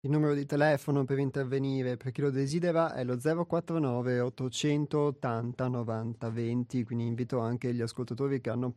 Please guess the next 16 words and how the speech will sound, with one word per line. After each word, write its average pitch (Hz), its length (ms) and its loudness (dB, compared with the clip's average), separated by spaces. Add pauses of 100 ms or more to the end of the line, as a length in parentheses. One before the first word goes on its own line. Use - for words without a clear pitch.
provato 139 580 -2 (880)
a, 131 240 -2
mm, 135 300 -4
a 139 120 -2
telefonare 139 760 2
e - 20 4
a 120 120 2
riprovare, 123 800 0
perché, 113 380 -4
mm, 110 300 -4
evidentemente 120 1000 0
è 120 40 0
caduta 131 480 0
la 117 140 0
linea 120 400 0
proprio 113 520 -2